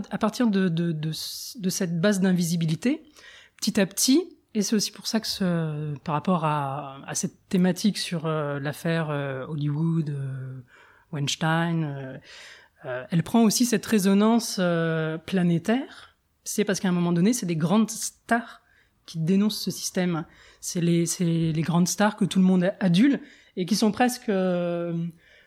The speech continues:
euh, comme des connaissances, en fait. Et, euh, de, de, de voir qu'on, qu'on a souillé, touché à ces femmes-là, ça a eu, enfin, voilà, ça a créé un écho, euh, et peut-être que ça aurait pas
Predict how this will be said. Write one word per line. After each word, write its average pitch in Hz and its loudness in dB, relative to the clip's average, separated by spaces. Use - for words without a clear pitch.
euh, 156 -8
comme 185 2
des 175 4
connaissances, 247 2
en 196 -2
fait. - -10
Et, 202 4
euh, 185 4
de, 175 2
de, 170 4
de 165 2
voir 208 2
qu'on, 175 2
qu'on 170 2
a 175 2
souillé, 220 2
touché 226 -2
à 208 0
ces 202 -4
femmes-là, 202 0
ça - -6
a 175 0
eu, 233 2
enfin, - -6
voilà, 185 2
ça 165 0
a 160 0
créé 214 2
un 180 4
écho, 214 2
euh, 156 -2
et 165 -4
peut-être - -2
que 196 -2
ça - 2
aurait 180 4
pas 226 4